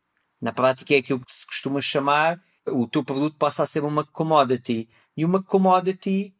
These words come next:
discute-se preço. Quando tu estás a lutar por preço,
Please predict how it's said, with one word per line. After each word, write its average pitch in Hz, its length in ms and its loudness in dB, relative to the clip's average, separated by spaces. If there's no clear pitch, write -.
discute-se - 460 -2
preço. - 720 0
Quando 151 240 -2
tu 165 100 -8
estás 226 500 2
a 165 60 0
lutar 160 480 2
por 139 200 -6
preço, 131 720 0